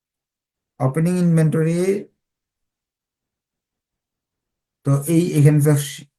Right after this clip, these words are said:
এই যে ইউনিটগুলা কি? ওপেনিং ইনভেন্টরি, সরি, এখানে ইউনিট, ইউনিটগুলো হলো এই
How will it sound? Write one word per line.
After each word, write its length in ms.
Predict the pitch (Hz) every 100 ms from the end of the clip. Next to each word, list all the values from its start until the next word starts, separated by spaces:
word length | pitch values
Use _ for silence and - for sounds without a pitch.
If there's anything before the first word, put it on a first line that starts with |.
| _ 135
এই 60 | 131
যে 60 | - 170
ইউনিটগুলা 480 | 175 180 147 131 104 -
কি? 80 | 73 - _ _ _ _ _ _ -
ওপেনিং 220 | 135 143 147
ইনভেন্টরি, 260 | 131 113 123 139
সরি, 160 | 123 139 - _ _ _ _ -
এখানে 200 | 139 156 151 156
ইউনিট, 340 | 175 156 143 - - _ _ _ _ _ _ _ _ _ _ _ _ _ _ 151
ইউনিটগুলো 560 | 160 185 170 190 196 196 175
হলো 260 | 160 160 175 208 - _ _ _ _ _ _ _
এই 60 | -